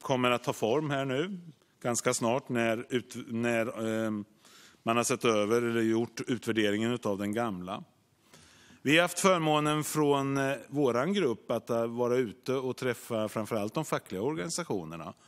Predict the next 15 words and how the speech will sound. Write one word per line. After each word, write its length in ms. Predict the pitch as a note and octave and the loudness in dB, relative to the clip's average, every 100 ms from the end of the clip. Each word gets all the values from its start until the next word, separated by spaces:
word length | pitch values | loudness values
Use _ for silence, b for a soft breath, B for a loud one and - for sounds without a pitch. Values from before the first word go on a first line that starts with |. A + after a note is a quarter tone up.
| B B B | B B B
och 140 | A#2+ | -2
prata 500 | - C#3+ G2+ - C3+ | 4 4 4 0 0
vad 160 | C3+ C3 | 2 0
finns 380 | - A2+ G2 - | 0 0 0 -2
det 100 | D3 | -4
för 100 | D3+ | -4
frågor 480 | - D#3+ A2 G2 G#2 | -2 0 0 -2 -4
som 260 | - G#2 | -4 -4
behöver 180 | G2+ G2+ | -4 -4
vara 140 | G2+ | -4
med 400 | G#2 G2+ C3 C#3 - | -2 -2 -4 -6 -6
i 240 | A#2 G#2+ | -2 -2
en 160 | G#2+ G#2 | -2 -2
ny 260 | C3 E3 | -2 -4
arbetsmiljö, 720 | - C#3 G2+ F2 - F#2 F2 | -4 -6 -6 -8 -8 -8 -8